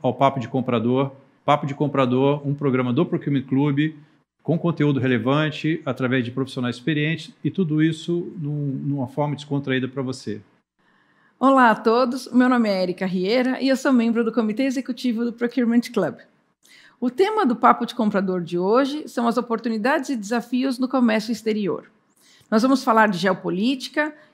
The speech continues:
Speaker 2: e os desafios ligados à moeda,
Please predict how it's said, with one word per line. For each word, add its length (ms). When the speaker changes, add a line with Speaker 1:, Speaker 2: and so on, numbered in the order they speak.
Speaker 2:
e 80
os 100
desafios 640
ligados 440
à 60
moeda, 840